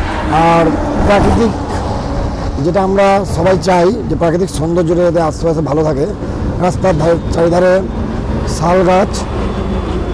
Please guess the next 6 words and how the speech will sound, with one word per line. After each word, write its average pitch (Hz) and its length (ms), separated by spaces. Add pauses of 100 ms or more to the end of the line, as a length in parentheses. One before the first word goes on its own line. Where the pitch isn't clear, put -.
(1300)
আর 156 340 (120)
কখনো 170 220
কখনো 180 280
ছোটো 170 140
ছোটো 180 220
পাহাড়, 160 340